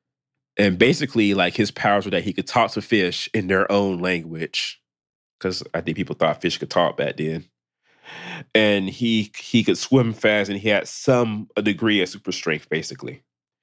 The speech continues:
In the nineteen fifties, they revamped the character for the Silver Age of comics, which gave us what we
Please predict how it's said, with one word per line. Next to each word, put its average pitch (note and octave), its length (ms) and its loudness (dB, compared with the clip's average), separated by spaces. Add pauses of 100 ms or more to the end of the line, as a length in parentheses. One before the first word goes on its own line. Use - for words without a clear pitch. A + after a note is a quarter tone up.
(460)
In F#2+ 240 2
the F2+ 80 0
nineteen G#2+ 460 0
fifties, C#3 400 0
they F#2 80 2
revamped G2+ 500 0
the F2+ 80 -6
character - 360 0
for - 140 -20
the - 80 -6
Silver D3+ 380 2
Age F#2 200 2
of F2+ 80 -4
comics, - 640 -4 (840)
which G#2 280 0
gave G2 180 2
us F2+ 240 0
what F#2+ 140 0
we F#2+ 240 0